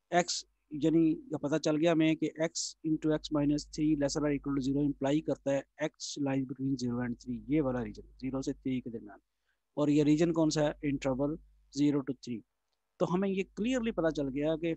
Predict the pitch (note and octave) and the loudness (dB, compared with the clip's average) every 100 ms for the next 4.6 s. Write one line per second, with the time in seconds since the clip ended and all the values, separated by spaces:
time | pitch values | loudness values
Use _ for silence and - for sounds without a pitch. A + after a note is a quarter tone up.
0 | - D3 D#3 - F#3+ F3+ F3 F3 F3+ C#3 | -4 -6 -6 -4 -4 -4 -4 -4 -6 -6
1 | C#3+ D3+ F#3+ F#3 D3+ C#3+ B2 C3 - _ | -2 0 0 -2 -2 -2 -4 -6 -12 _
2 | _ _ _ _ _ _ C#3 E3 E3+ C#3+ | _ _ _ _ _ _ 0 0 2 0
3 | C3+ - C#3 B2+ C3 - D#3 F#3 - - | -2 -4 -4 -2 -2 -4 -6 -8 -16 -20
4 | - - _ _ D3 | -20 -20 _ _ -2